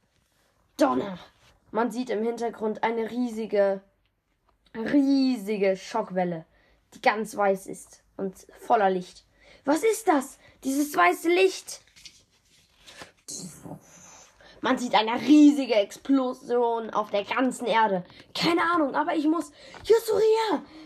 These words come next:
halt dich an den Baum fest! Taiju, äh, stellt sich vor Yuzuriha. Und im letzten Moment sieht man noch, wie sein Gesicht sich zu Stein verwandelt.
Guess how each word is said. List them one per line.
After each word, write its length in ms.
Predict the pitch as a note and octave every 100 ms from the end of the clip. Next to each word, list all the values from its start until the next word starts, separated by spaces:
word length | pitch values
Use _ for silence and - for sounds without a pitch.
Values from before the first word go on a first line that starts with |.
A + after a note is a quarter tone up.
| - -
halt 240 | E4 F#4
dich 180 | D#4 F4+
an 120 | F4
den 160 | F4 D4+
Baum 260 | F#4+ F4
fest! 560 | - F#4 F4 - - _ _ _ _ _ _ _ _ -
Taiju, 540 | C4 B3 G#3 A3 G3+ - -
äh, 160 | -
stellt 340 | - A3 G#3+ G#3+
sich 160 | -
vor 160 | - A3
Yuzuriha. 720 | G#3+ G#3+ A3 G#3 G3 F3+ F3 _ _ _ _ _ _ _ _ _ _ _ _ _
Und 180 | B3 B3
im 180 | G3+ G#3+
letzten 360 | A3+ A3+ - G#3+
Moment 400 | G#3 F#3+ F#3 F#3+
sieht 180 | G#3+
man 160 | G3 F#3+
noch, 260 | E3+ F3 - _ _ _ _
wie 120 | F#3+
sein 280 | F#3 F#3+ G3
Gesicht 540 | G#3 F#3 D#3+ - _ _ _ _
sich 380 | - - - -
zu 140 | B3
Stein 360 | A#3+ - B3+ F#3+
verwandelt. 800 | - - - - - _ -